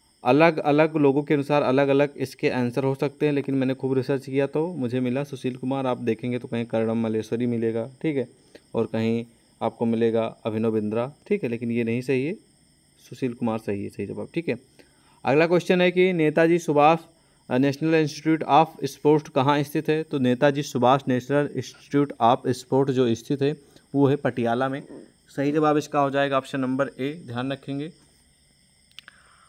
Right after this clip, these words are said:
अगला प्रश्न प्रस्तुत है कि भैया शारीरिक शिक्षा के बारे में मिथ्या धारण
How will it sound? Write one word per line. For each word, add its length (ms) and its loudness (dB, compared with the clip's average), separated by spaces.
अगला 280 4
प्रश्न 260 -2
प्रस्तुत 300 -2
है 120 4
कि 60 0
भैया 320 2
शारीरिक 540 2
शिक्षा 320 -2
के 120 -2
बारे 300 4
में 160 -6
मिथ्या 420 -2
धारण 440 2